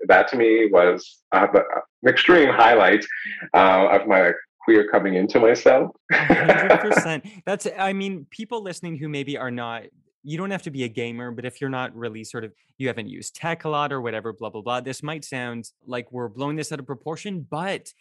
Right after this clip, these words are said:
Speaker 2: having that ability to build and, like, live through an avatar, it sounds really weird, but, uh, I think it's very common. Like, I did so much of my queer exploration through avatars and video games,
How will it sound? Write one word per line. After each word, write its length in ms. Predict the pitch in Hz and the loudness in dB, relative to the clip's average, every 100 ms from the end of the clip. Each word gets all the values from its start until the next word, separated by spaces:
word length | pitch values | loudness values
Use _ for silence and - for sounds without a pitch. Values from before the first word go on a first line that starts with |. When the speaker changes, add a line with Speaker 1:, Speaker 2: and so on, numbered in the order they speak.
| _ _ | _ _
Speaker 2:
having 280 | 165 208 247 | -14 -12 -10
that 120 | 277 | -10
ability 640 | 139 131 120 127 139 175 165 - | -12 -14 -12 -12 -12 -16 -16 -14
to 200 | 117 110 _ - | -14 -14 _ -6
build 460 | 123 120 156 156 _ _ | -4 -2 -6 -10 _ _
and, 340 | 131 120 117 107 - | -14 -12 -12 -14 -12
like, 280 | 113 110 | -10 -10
live 320 | 120 123 143 - | -8 -6 -6 -10
through 320 | - 117 123 | -14 -10 -8
an 100 | 135 | -8
avatar, 920 | - 107 110 131 - 170 185 214 226 _ _ - | -10 -10 -10 -12 -10 -10 -8 -10 -14 _ _ -10
it 160 | 151 | -10
sounds 380 | - 190 233 202 | -6 -4 -4 -6
really 340 | 123 127 180 147 | -6 -4 -4 -6
weird, 380 | 113 113 156 | -6 -6 -6
but, 200 | 147 139 _ _ | -8 -12 _ _
uh, 140 | 151 147 - | -18 -16 -16
I 80 | 156 | -10
think 180 | 220 226 | -6 -6
it's 120 | - | -4
very 300 | 131 143 147 | -4 -4 -6
common. 360 | - 131 135 | -10 -10 -8
Like, 160 | 131 127 | -8 -6
I 140 | 143 | -8
did 200 | 170 165 | -8 -12
so 360 | - - 135 123 | -14 -16 -12 -12
much 240 | 127 127 | -12 -12
of 100 | 131 | -12
my 360 | 117 107 101 104 _ _ | -10 -10 -10 -14 _ _
queer 480 | _ 123 113 113 - | _ -10 -6 -6 -8
exploration 800 | 127 - - 120 110 110 - 117 | -14 -14 -12 -10 -8 -10 -12 -16
through 520 | - - 120 117 113 110 | -14 -10 -8 -8 -12 -10
avatars 420 | 156 196 185 113 113 | -8 -8 -8 -8 -8
and 160 | 135 | -10
video 260 | 127 147 170 | -8 -6 -6
games, 380 | 165 165 180 | -8 -10 -12